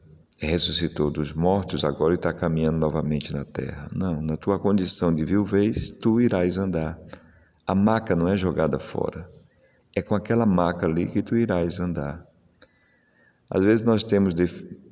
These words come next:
não é deficiência, é uma outra palavra, né? Limites de caráter, de personalidade. E, e o apóstolo Paulo pediu até a Deus: "Tira-me este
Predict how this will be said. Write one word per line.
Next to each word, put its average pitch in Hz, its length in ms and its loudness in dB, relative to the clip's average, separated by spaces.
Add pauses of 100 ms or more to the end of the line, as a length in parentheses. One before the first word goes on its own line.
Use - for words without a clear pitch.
não 95 140 -2
é 101 60 0
deficiência, 82 800 2
é - 20 0
uma 80 120 2
outra 82 200 0
palavra, 76 520 -4
né? 80 300 -8
Limites 85 640 2
de 78 120 -2
caráter, 76 760 -2
de 73 120 -10
personalidade. 76 1120 -4 (1040)
E, 95 60 -2
e 98 600 -2 (500)
o 85 120 0
apóstolo 85 520 0
Paulo 78 320 4
pediu 76 380 -2
até 76 260 0
a 80 80 -2
Deus: 76 420 -2
"Tira-me 73 640 -2 (460)
este 71 720 -4